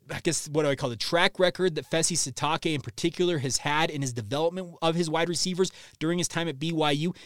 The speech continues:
leads me to think that he sees something in this young man. And if he decides to pounce on the offer from B Y U, who's to say that he could not be one of the next, uh, guys to come out of that wide receiving core and make good on the bet on himself, having decided to transfer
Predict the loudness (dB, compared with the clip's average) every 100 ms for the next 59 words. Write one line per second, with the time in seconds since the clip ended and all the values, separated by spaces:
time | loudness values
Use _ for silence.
0 | -18 0 4 6 4 2 0 -2 -4 -2
1 | 0 2 0 -2 -2 -4 -4 -4 -4 -2
2 | -2 -2 0 0 2 2 2 0 -4 -4
3 | -2 -4 0 2 0 -2 -8 -4 -2 0
4 | 0 -2 -6 -18 -2 4 4 4 2 4
5 | 4 2 0 -4 0 0 2 0 -2 -2
6 | 0 0 -2 -2 0 0 0 -2 -2 0
7 | 0 0 -4 -4 -4 -2 -4 -4 -4 -2
8 | -2 -2 -4 -4 -4 -4 -8 -4 0 2
9 | 2 2 2 4 2 -2 0 0 0 0
10 | 0 0 0 -2 -4 -2 -2 -2 0 -2
11 | -2 -4 -4 -2 -2 -4